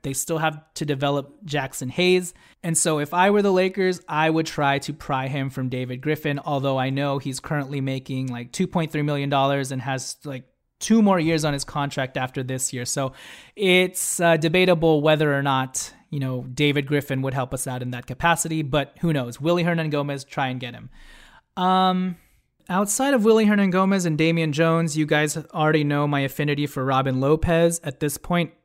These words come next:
I'm not sure if the Orlando Magic w-, are willing to give him up because they have their own health and safety protocol ailments to deal with and have actually started him in games, but I would try and pry Robin Lopez for the,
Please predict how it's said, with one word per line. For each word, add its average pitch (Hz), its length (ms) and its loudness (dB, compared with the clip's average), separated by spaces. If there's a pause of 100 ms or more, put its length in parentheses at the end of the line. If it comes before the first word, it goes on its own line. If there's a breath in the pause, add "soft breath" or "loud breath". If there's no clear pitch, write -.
(260)
I'm 156 200 0
not 151 180 0
sure 160 300 4
if 156 180 -4
the 139 220 -2
Orlando 143 320 0
Magic 147 440 -2
w-, 135 460 -12
are 147 180 -4
willing 160 320 4
to 156 80 -4
give 147 180 2
him 143 140 0
up 190 160 2
because 135 280 -4
they 143 140 0
have 139 180 -4
their 139 200 -6
own 156 280 2
health 151 320 0
and 143 100 -4
safety 147 300 -2
protocol 143 580 -4
ailments 147 500 0
to 135 100 -6
deal 190 280 4
with 196 300 4 (360 loud breath)
and 143 140 0
have 135 80 0
actually 139 360 0
started 151 360 0
him 185 300 -2 (240 loud breath)
in 147 180 0
games, 185 440 4
but 139 280 2 (240 loud breath)
I 151 140 0
would 151 140 2
try 147 300 0
and 151 160 0
pry 147 280 2
Robin 143 340 2
Lopez 151 440 -2
for 151 100 -8
the, 143 220 -2